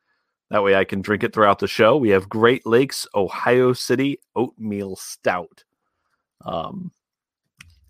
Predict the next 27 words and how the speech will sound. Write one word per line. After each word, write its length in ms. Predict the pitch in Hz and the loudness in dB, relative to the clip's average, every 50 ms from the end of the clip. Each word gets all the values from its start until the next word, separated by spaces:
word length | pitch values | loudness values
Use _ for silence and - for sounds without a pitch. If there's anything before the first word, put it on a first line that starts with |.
| _ _ _ | _ _ _
it, 200 | - 113 107 - | -6 -6 -4 0
it 180 | 123 127 123 120 | 2 2 2 4
was 160 | 135 131 120 | 2 2 2
interesting 460 | 151 156 160 147 - - 143 131 120 | 2 2 2 0 0 2 2 4 6
going 240 | 117 123 123 120 117 | 6 6 6 6 6
and 120 | 117 113 | 4 4
making 320 | 113 117 113 - 120 117 110 | 4 2 2 0 -2 -2 0
my, 240 | 107 107 107 101 | 2 2 2 2
uh, 200 | 101 98 95 95 | 2 0 0 -2
selections 540 | 90 - 117 117 113 104 - - 110 101 95 | -2 0 2 2 2 2 2 -2 -6 -6 -6
for, 260 | - - 104 101 90 | -2 -2 0 0 0
for 100 | - - | -2 0
where 160 | 104 104 104 104 | 2 2 2 2
we're 80 | 104 | 2
going 200 | 98 104 101 95 | 2 0 0 0
for 100 | 92 95 | -2 -4
beer 240 | 87 101 101 104 98 | -4 -2 0 0 2
here 140 | 101 98 90 | 0 0 -2
for 80 | - 95 | -2 -2
a 60 | 95 | -2
little 180 | 95 92 92 87 | -2 -2 -2 -2
bit 220 | 95 95 87 87 | -4 -4 -4 -6
because 520 | 98 95 85 - - - 110 107 98 92 | -8 -10 -10 -4 2 4 4 4 4 2
of 300 | 98 92 95 95 95 90 | 0 -2 0 0 -2 -2
all 280 | - - 95 95 98 101 | -4 -2 0 2 2 2
the 160 | 95 98 98 | 2 0 -2
different, 460 | 92 98 92 - - 104 98 95 87 | -2 -2 -4 -2 -2 -4 -4 -4 -6